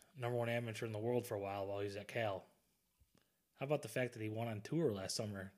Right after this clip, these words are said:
kinda proves that he's a good player, too? <laughs> You know, they, they completely skipped over all that. They,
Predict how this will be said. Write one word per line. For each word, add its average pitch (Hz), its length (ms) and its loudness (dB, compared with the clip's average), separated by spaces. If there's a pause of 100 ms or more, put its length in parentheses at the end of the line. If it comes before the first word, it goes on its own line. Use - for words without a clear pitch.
(160)
kinda 110 220 0
proves 117 260 4
that 110 100 2
he's 107 100 0
a 110 60 -4
good 113 140 -2
player, 110 260 4
too? 135 320 4 (400)
<laughs> - 440 -4
You 139 60 0
know, 131 140 4
they, - 160 -6 (300)
they - 80 2
completely 151 400 2
skipped 143 260 2
over 127 260 4
all 107 100 4
that. 117 180 4
They, 98 200 -4